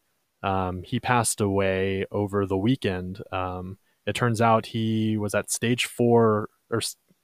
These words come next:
yeah, stage, started out stage three colon cancer.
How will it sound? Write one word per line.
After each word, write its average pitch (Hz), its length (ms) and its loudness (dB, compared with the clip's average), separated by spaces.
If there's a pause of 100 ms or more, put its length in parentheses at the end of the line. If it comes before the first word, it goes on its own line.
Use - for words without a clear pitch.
yeah, 107 200 -2
stage, 127 800 0 (280)
started 160 280 8
out 143 140 6
stage 143 360 4
three 139 200 4
colon 139 340 4
cancer. 117 560 -2